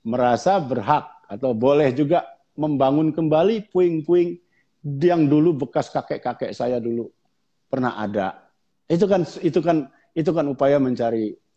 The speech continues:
eh, sumber legitimasi aja. Dia bisa berhasil, bisa enggak. Dia akan berhasil kalau memang ternyata mungkin benar, ya,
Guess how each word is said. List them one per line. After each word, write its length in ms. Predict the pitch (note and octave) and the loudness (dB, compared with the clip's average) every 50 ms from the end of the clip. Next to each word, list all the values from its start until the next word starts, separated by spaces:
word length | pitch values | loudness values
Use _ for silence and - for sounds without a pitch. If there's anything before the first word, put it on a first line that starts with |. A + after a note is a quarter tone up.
| - - | -18 -14
eh, 300 | - A2 A2 G#2+ G#2 G2+ G2 | -10 -8 -8 -6 -6 -8 -10
sumber 400 | - - C#3+ C3 A#2+ A#2 B2 A#2 | -8 -4 -2 -2 0 0 -2 -2
legitimasi 720 | G#2+ A2 G2+ A2 G2 G#2+ G2+ G#2 F#2+ F#2 - - G#2 F2+ | -2 -2 -2 -4 -4 -6 -6 -6 -8 -10 -10 -10 -8 -8
aja. 240 | E2+ E2 E2 D2 - _ _ _ _ - | -8 -10 -14 -16 -20 _ _ _ _ 0
Dia 160 | D3+ F3+ A3+ | 0 2 2
bisa 240 | A3 G#3 D#3+ F#3 E3+ | 2 2 2 2 2
berhasil, 560 | D3+ D3 C#3 A#2+ G#2+ - - F3 F#3+ F#3+ D#3 | 2 4 2 2 2 0 0 0 0 0 -2
bisa 240 | C#3 B2 - A#2+ A#2 | -4 -4 -6 -6 -6
enggak. 400 | B2 B2+ A#2+ G2+ F2 D#2+ - _ _ _ _ _ _ _ _ _ - | -6 -6 -4 -4 -6 -6 -10 _ _ _ _ _ _ _ _ _ -8
Dia 240 | A2 A2+ D3 F3+ E3 D3+ D3 | -2 0 2 4 4 2 2
akan 160 | D#3 D#3+ D3+ | 2 2 2
berhasil 400 | C#3 C#3 B2+ A#2+ A2 F3+ A3 A#3 - - | 2 2 2 2 2 2 0 0 2 2
kalau 320 | C3 A#2 A2+ A#2+ C3+ C3 | 2 4 4 4 4 2
memang 480 | B2+ A2+ F#2+ F#2 G#2 B2+ F3 A#3 B3 A3 | 2 0 -2 0 0 2 2 2 0 0
ternyata 480 | - C3+ B2+ A#2+ A2+ A2 G#2+ - F#3 | 0 -2 -2 -2 -4 -4 -4 -4 -4
mungkin 560 | G#3+ G#3+ F3+ C3 G#2 G2+ G2 - F#3+ G#3 F3+ | -2 0 0 0 -2 -2 -2 -2 -2 -2 -2
benar, 560 | C3 B2 A#2+ C3 F3+ A3 F3 A#2+ G2+ F#2+ - - _ _ _ _ _ _ _ _ _ | -2 -2 0 0 2 2 2 0 -2 -4 -8 -16 _ _ _ _ _ _ _ _ _
ya, 320 | - G#2+ A2+ A#2 B2+ D3 | -8 -4 -2 -2 -2 -4